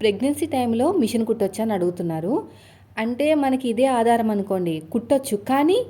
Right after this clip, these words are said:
ఎక్కువ కుట్టకూడదు. అంటే మిషన్ అనేది మనకి హీట్ ఫామ్ చేస్తుందండి. హీట్ వల్ల ఏంటంటే బేబీకి హెల్త్ ప్రాబ్లమ్స్ వస్తాయన్నమాట డెలివరీ అయిన తర్వాత. ఆ, నాకు ఎలా తెలుసు అంటే,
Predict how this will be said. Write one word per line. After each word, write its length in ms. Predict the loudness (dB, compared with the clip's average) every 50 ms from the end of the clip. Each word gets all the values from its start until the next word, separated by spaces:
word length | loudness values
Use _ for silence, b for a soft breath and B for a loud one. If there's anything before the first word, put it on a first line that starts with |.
| 0
ఎక్కువ 260 | 0 2 2 4 2
కుట్టకూడదు. 600 | 4 2 2 2 0 0 0 0 0 0 -2 -4 -6 -8 B B B B B B B -6
అంటే 380 | -4 -4 -2 0 2 2 4
మిషన్ 320 | 4 2 2 0 0 -2 0
అనేది 260 | 0 0 2 2 2
మనకి 260 | 0 0 -2 0 0
హీట్ 260 | 2 2 2 2 0
ఫామ్ 300 | -2 -2 0 0 0 0
చేస్తుందండి. 680 | 0 -2 -2 -4 -6 -4 -2 -2 0 0 0 0 0 -2 B B B B -4
హీట్ 220 | -2 0 0 0 0
వల్ల 180 | 0 0 2
ఏంటంటే 600 | 0 0 -2 -2 -4 -4 -2 0 0 0 0 0 -4 B B B B B
బేబీకి 580 | -2 4 6 6 6 6 4 0 0 0 -2 0 0
హెల్త్ 340 | 0 0 2 2 0 0 2
ప్రాబ్లమ్స్ 360 | 2 2 2 0 0 0 -2
వస్తాయన్నమాట 480 | -4 -4 -4 -6 -4 -4 -4 -4 -2
డెలివరీ 360 | -2 -2 0 0 0 0 0 0
అయిన 140 | 0 -2
తర్వాత. 540 | -2 -4 -4 -4 -4 -4 -6 -4 -6 -6 -8 -8 B B B B B B
ఆ, 280 | B -6 -4 -4 -4 -6 -4
నాకు 300 | -4 -4 -4 -2 0 2
ఎలా 160 | 2 4 4
తెలుసు 300 | 4 4 2 2 0 -2
అంటే, 360 | -2 -2 0 0 0 0 0